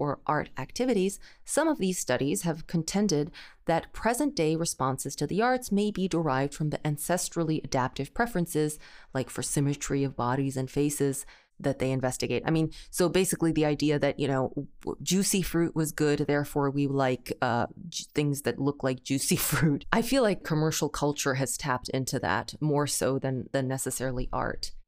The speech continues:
In a related vein, neurologists of vision who practiced neuroaesthetics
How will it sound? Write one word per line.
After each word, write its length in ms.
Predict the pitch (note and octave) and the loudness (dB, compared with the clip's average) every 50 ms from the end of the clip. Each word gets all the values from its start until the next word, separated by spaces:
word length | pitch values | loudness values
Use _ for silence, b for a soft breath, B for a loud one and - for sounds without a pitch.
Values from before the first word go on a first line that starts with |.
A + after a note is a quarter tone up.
| _ _ | _ _
In 120 | - A#3+ | 2 4
a 60 | B3+ C4 | 4 4
related 400 | C#4 C#4+ D#4 E4 D#4+ D4 B3 - | 4 4 4 4 4 2 2 0
vein, 380 | - C#3+ B2+ C#3+ D#3+ G3+ G#3 - - | -2 0 0 2 0 0 -2 -2 -2
neurologists 880 | D#3 F3 F#3 F#3 F#3+ G#3 A3+ C4 C4 B3 B3 - F3 F#3+ - - - | 0 2 2 4 4 4 4 4 4 2 2 2 0 0 -2 -2 -2
of 120 | - F3 D#3 | -2 0 0
vision 500 | D3 D#3 G#3 B3 B3 G3+ - - - D3 C#3+ | 2 0 0 2 2 0 0 0 -4 -2 -2
who 120 | D#3+ D#3+ | -2 -2
practiced 680 | - - E3+ D3+ D#3 D#3+ - - D#3+ D#3 - - _ - | 0 0 2 2 0 0 0 0 0 0 0 -4 _ -2
neuroaesthetics 1200 | D3+ D#3 E3 F3+ A3 B3+ A3 E3 C#3+ - - - - - - F2+ - D3+ A3+ A#3 - - - - | 0 0 2 2 2 4 2 2 2 0 -2 -4 -4 -2 -2 -2 0 0 -2 -2 -6 -10 -10 -10